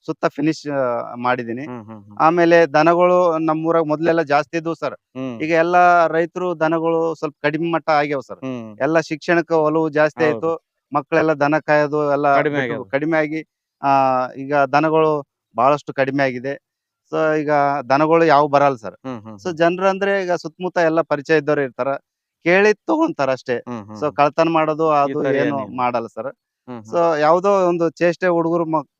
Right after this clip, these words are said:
Speaker 1: ತಗೊಂಡ್ ಹೋದ್ರುನು ಹೋಗ್ಬೋದು. ಒಂದೆರಡು ಹೋಯ್ತಾರ, ಅದೇನ್ ಅನ್ಸಲ್ಲ ಸರ್ ನಮ್ಗೆ.
Speaker 2: ಹ್ಮ್, ಹ್ಮ್.
Speaker 1: ತಿನ್ಲಕ್ ಹೋಯ್ತಾರ ಅಂತ ನಮ್ಗೆ ಅನ್ಸದ. ಜೊತೆಗೆ, ಆ, ಬಹಳಷ್ಟು ಗುಬ್ಬಿ, ಪಾರಿವಾಳ, ಆಮೇಲೆ,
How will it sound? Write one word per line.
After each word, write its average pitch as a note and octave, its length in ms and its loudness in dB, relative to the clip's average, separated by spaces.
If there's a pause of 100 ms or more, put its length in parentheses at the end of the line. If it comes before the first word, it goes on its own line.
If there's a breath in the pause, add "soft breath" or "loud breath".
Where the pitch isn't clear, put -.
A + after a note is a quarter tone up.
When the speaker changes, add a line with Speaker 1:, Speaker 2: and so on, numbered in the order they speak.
(200)
Speaker 1:
ತಗೊಂಡ್ E3+ 300 2
ಹೋದ್ರುನು F3 280 0
ಹೋಗ್ಬೋದು. D3 480 -6 (280)
ಒಂದೆರಡು F#3 360 2
ಹೋಯ್ತಾರ, F3 300 0
ಅದೇನ್ D3 280 -2
ಅನ್ಸಲ್ಲ C#3 280 -8
ಸರ್ A2+ 200 -14
ನಮ್ಗೆ. F#2+ 200 -18
Speaker 2:
ಹ್ಮ್, - 240 -20
ಹ್ಮ್. A#2 100 -12
Speaker 1:
ತಿನ್ಲಕ್ F3+ 260 -6
ಹೋಯ್ತಾರ D3+ 340 -6
ಅಂತ C#3 260 -10
ನಮ್ಗೆ B2+ 180 -10
ಅನ್ಸದ. G#2+ 340 -12 (420)
ಜೊತೆಗೆ, G3+ 500 -2 (400)
ಆ, E3 260 4 (200)
ಬಹಳಷ್ಟು F#3 680 2
ಗುಬ್ಬಿ, E3 640 0 (400)
ಪಾರಿವಾಳ, D#3+ 500 4 (580)
ಆಮೇಲೆ, D3+ 640 -2